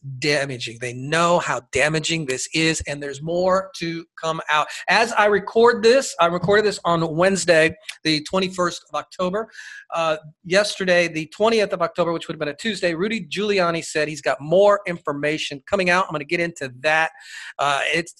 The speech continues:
it, it's coming out on, I believe, Maria Bartiromo's show on the Fox Business News channel.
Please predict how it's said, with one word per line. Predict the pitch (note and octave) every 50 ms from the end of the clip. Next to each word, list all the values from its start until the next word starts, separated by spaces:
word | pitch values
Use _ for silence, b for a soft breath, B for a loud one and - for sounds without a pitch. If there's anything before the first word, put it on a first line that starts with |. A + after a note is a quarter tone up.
| -
it, | E3+ D#3+ D3 - _ _ _ _ _ _ _ _ -
it's | - G#2+ -
coming | - - G3+ A3 G#3+ G3
out | F#3+ F3 E3+ D3+ - - _ _ - -
on, | E3 E3 D#3+ D#3 D#3 -
I | D3 D3+
believe, | C#3+ C#3+ D#3 D#3 F3 G3 A3+ G#3+ F#3+ F3+
Maria | E3 D#3+ D#3+ E3 F3 E3+ E3 D#3+ D#3 D3+ - D#3+ D#3
Bartiromo's | D#3+ D#3+ D#3+ - E3 D#3 D#3+ D#3+ D#3+ D3+ C#3+ C#3 C3+ - - b b b b b b b -
show | - - A#3 A3 G3+ F3+ E3 D#3 D#3 D#3 D#3 -
on | - D3 D3 D3 D3 D3+ D3+ -
the | D3 D3+ C#3+
Fox | D#3+ D#3+ D3 D3 -
Business | - D#3 C#3+ - D3 C3+ - -
News | C#3+ C3 B2+ -
channel. | - - - A#3+ B3+ B3+ B3+ G#3+ F3 C3 - -